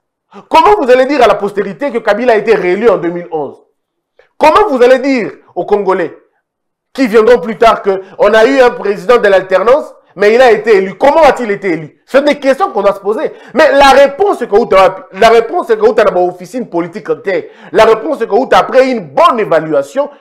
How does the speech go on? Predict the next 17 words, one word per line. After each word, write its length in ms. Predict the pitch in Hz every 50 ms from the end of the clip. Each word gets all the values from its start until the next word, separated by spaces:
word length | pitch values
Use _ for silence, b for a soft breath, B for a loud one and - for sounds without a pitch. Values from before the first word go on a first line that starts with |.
| B
du 180 | 139 156 190 -
processus 400 | - 165 160 - 185 190 226 233
électoral. 520 | 233 180 180 - 240 247 302 330 - - B B B B B _
Ce 100 | - 330
n'est 160 | 339 330 -
pas 120 | - 415 427 415
une 80 | - -
question 400 | - 247 240 - - 311 302 285
taboue 500 | - - 214 202 202 - 392 403 349 -
et 80 | - 226
ça 120 | 220 226
ne 60 | 220
peut 160 | - 220 269 262
pas 180 | - - 247
énerver 340 | 208 185 185 180 185 196 220
les 140 | 214 214 226
gens. 280 | 247 403 370 240 196